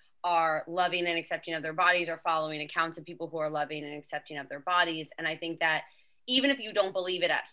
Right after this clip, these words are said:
first, I'm a big believer even with affirmations, like, if you don't believe it at first,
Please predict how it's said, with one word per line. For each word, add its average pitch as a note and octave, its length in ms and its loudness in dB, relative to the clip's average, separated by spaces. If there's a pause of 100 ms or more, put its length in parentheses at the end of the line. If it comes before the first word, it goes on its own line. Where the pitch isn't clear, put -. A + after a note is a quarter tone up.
first, D#3 380 -2
I'm F3 80 -2
a F3 60 -4
big E3+ 180 -2
believer F3 260 -4
even E3+ 220 -2
with E3 100 -2
affirmations, D#3 600 -2
like, D3 120 -14
if E3 80 -14
you A3 80 0
don't B3 120 -2
believe G#3 280 -6
it F#3+ 80 0
at - 200 -2
first, F3+ 500 0